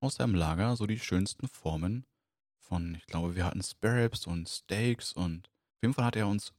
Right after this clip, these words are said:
unfassbar bekocht, hat das alles in seiner Villa nebenbei vorbereitet und einfach die fertigen Gerichte zu uns rüber serviert.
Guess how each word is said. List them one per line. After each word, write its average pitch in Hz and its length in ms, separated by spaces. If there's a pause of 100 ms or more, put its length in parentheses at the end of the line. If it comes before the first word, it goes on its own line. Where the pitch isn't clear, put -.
unfassbar - 840
bekocht, 87 460
hat - 100
das 80 100
alles - 240
in 92 80
seiner 98 260
Villa 98 140
nebenbei 90 540 (640)
vorbereitet 104 600
und 87 140
einfach 104 400 (220)
die - 100
fertigen 113 360
Gerichte 104 440 (440)
zu - 160
uns 120 200
rüber 131 160
serviert. 80 520